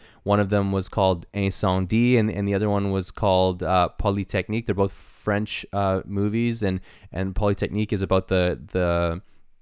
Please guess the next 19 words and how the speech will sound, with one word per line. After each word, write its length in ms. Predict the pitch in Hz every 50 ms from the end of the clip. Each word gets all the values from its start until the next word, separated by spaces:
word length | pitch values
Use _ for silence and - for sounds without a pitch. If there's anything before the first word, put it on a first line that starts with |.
| _ _
the, 120 | - 98 82 _ _ _ - -
the 100 | 101 95
shooting 360 | - - - 107 104 104 101
in 120 | 98 98
Quebec, 480 | - - 110 90 - 95 98 110 - -
that, 380 | - 95 90 90 85 - - 101
uh, 160 | 92 90 -
a 100 | - 90
mass 300 | 90 90 90 90 98 -
shooting 220 | - - 101 98 95
in 120 | 92 95
Quebec 400 | 92 101 95 95 92 95 - -
many, 220 | - 95 92 92
many 200 | 62 92 92 95
years 180 | 92 92 92 90
ago 180 | - - 95 92
at 80 | 90
a 40 | 90
college, 540 | - - 95 90 90 95 98 110 127 -